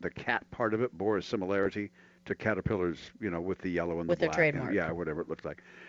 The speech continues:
Speaker 1: So, I mean, I guess I can see where people are aggressive in protecting what they own, and, and the image of your company is – something you want to protect.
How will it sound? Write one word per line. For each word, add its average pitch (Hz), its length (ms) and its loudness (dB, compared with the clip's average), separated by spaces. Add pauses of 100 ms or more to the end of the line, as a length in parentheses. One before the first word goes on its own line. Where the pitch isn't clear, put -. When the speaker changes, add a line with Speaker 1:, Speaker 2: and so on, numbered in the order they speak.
(140)
Speaker 1:
So, 113 260 4
I 120 100 6
mean, 120 180 4
I 113 160 2
guess 131 460 0 (180)
I 123 140 2
can 139 200 4
see 160 240 6
where 120 180 4
people 123 360 2
are 101 140 4
aggressive 113 440 2
in 101 140 -2
protecting 107 500 -4
what 107 220 -6
they 104 160 0
own, 113 340 -4
and, 90 240 -6
and 92 220 -6 (200)
the 90 140 -2
image 117 280 0
of 101 120 0
your 101 120 0
company 127 340 -4
is – 92 180 -2 (380)
something 104 320 -4
you 98 100 -2
want 101 140 -2
to 95 40 -8
protect. - 500 -10